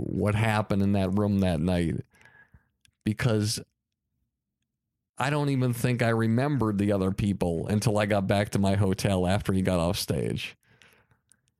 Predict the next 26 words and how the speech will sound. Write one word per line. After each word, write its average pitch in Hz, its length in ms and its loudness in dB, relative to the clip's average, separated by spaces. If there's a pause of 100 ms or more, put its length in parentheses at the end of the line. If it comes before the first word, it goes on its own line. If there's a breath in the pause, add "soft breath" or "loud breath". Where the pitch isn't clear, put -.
(240)
And 120 240 0
he 131 80 2
got, 151 180 0
like, 139 140 0
a 117 80 2
partial 131 560 0
standing 120 520 0
ovation, 104 720 2
which 104 420 0
for 123 220 -2
a 113 60 0
white 135 400 -2
comedian 110 680 2
to 117 100 0
get 104 180 2
a 104 60 2
standing 120 480 0
ovation 113 480 0
in 98 80 0
a 107 60 0
comedy 117 480 0
club, 90 440 0 (1300 loud breath)
you 110 160 0
know, 104 180 2
happens, 123 640 0
like, 101 480 -2